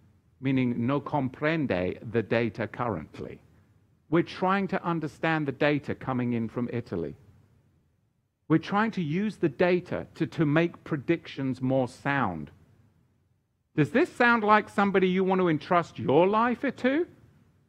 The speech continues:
And finally, this is very scary, and we don't have any evidence right now. These are the words coming out of the good doctor.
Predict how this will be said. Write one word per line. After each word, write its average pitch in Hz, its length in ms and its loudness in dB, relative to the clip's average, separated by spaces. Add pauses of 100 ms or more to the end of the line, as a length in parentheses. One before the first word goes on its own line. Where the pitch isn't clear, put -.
(840)
And 156 120 0
finally, 160 640 2
this 285 180 -4
is 170 100 -2
very 170 380 2
scary, 135 680 -2 (100)
and 160 120 -2
we 226 100 -2
don't 185 240 0
have 143 240 -4
any 143 280 -2
evidence 107 600 -4
right 85 300 -6
now. 78 300 -8 (1800)
These 226 380 6
are 202 140 4
the 196 120 6
words 208 480 6
coming 196 360 0
out 190 240 2
of 147 160 0
the 156 100 0
good 147 280 2
doctor. 165 480 0